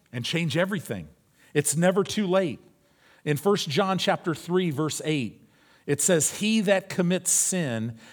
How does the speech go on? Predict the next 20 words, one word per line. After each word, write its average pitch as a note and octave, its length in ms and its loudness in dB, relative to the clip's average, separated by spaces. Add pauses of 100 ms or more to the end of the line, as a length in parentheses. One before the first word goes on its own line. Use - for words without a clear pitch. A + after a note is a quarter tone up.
is C#3+ 200 2
of E3+ 200 4
the D3 80 0
devil, F3+ 340 2
for F3+ 220 0
the E3 80 0
devil F3+ 360 0
sinned G3 420 -2
from D#3+ 180 -2
the D3+ 80 2
beginning. B2+ 580 -4 (500)
For F3 220 2
this A3+ 260 2
purpose A3 560 -2
the D3 140 -2
Son G3 340 0
of D#3 160 -2
God E3+ 320 2
was B2+ 220 -4
manifested, B2+ 920 -4